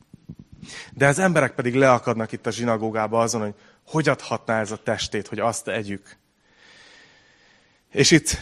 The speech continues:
itt úgy tűnik már, mintha Jézusnak a szavait így tudatosan kifiguráznák. Tehát egyértelmű volt ebből, amit eddig felolvastunk, amit Jézus mondott, hogy ő a hitről beszél.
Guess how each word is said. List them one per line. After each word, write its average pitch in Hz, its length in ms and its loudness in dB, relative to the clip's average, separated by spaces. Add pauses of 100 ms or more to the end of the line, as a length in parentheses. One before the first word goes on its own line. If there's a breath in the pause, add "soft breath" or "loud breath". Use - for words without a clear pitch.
(140 loud breath)
itt - 160 -6
úgy 214 160 6
tűnik 143 260 4
már, 131 180 6
mintha 131 320 0
Jézusnak 127 840 0
a 117 40 -6
szavait 117 440 2
így 110 120 -6
tudatosan 110 600 0
kifiguráznák. 104 840 -4
Tehát 120 240 -4
egyértelmű 139 520 2
volt 113 240 -2
ebből, 117 260 0
amit 107 240 -2
eddig 117 280 -6
felolvastunk, 110 760 -4
amit 110 180 -6
Jézus 120 340 0
mondott, 110 320 -4
hogy 117 140 -4
ő 127 80 2
a 120 100 0
hitről 127 380 -2
beszél. 101 440 -8